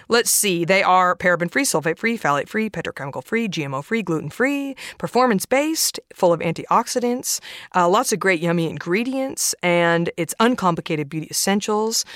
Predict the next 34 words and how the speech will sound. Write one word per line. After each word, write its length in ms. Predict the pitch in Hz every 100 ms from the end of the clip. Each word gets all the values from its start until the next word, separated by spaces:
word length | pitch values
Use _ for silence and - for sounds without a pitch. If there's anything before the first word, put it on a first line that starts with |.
| - - -
And 440 | - 220 233 233 233
I 120 | 254
just 180 | 294 285
really 140 | 285 269
like 180 | 262
the 60 | 247
product. 400 | 208 254 254 254
I 60 | 220
like 160 | 233 220
the 80 |
vibe, 320 | 202 214 220 196
and 120 | 190
I 20 |
like 220 | 190 185
the 60 | 180
owner, 260 | 180 170 165
woman-owned 360 | 165 165 160
brand, 340 | 202 220 220 208
indie 200 | 170 156
brand. 400 | 190 196 190 190 - - -
So 400 | 285 240 180 - _ _ _ -
we're 220 | 208 240
doing 240 | 202 180 180
a 20 |
giveaway. 460 | 170 180 196 196
We 200 | 196 202
are 100 | 190
giving 320 | 165 185 180 180
three 420 | - 285 320 349
winners 420 | 180 151 147 160
a 80 | -
pack 320 | - - 294 -
of 160 | 160
goodies 400 | 196 196 208 202